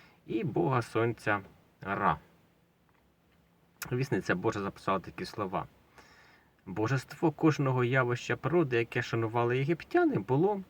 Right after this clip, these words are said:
об'єктом Божої кари». Так він показував свою перевагу над усіма цими язичницькими вигаданими богами. Е, добре, рухаємося далі.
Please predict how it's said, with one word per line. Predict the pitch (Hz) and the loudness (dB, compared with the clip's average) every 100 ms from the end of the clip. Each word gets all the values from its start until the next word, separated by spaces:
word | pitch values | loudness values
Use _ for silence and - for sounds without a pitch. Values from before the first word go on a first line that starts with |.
| - | -6
об'єктом | - 92 95 185 - 113 92 | -4 -2 0 0 0 0 0
Божої | 131 123 113 107 | 0 -2 -2 -4
кари». | - 78 - - - _ _ | -4 -4 -4 -10 -18 _ _
Так | - 123 113 | -2 -2 -2
він | 98 | -6
показував | 107 - 107 101 92 87 | -8 -2 -2 0 -4 -4
свою | - 95 90 90 | -8 -6 -2 -2
перевагу | 73 90 87 104 165 175 202 - - - - - | -2 -2 -2 2 4 4 2 -6 -20 -20 -20 -6
над | 117 104 - | -2 0 -2
усіма | 113 - 104 120 165 | -6 -2 0 2 0
цими | - 143 143 135 135 - | 0 0 2 2 -2 -4
язичницькими | 196 196 165 147 113 110 - 113 110 107 _ | -2 0 0 -2 -4 -6 -6 -4 -4 -6 _
вигаданими | 92 85 107 117 107 107 107 104 107 - _ _ | -10 -2 0 2 0 -2 -2 -4 -6 -10 _ _
богами. | 95 95 90 85 82 - - _ _ _ _ _ _ _ _ _ - - - - - - _ | -8 -4 -2 -4 -6 -14 -20 _ _ _ _ _ _ _ _ _ -20 -20 -20 -20 -20 -20 _
Е, | 110 | 0
добре, | 135 151 135 | 4 6 4
рухаємося | 208 196 175 151 139 | 4 6 6 6 2
далі. | 113 90 85 | 4 2 0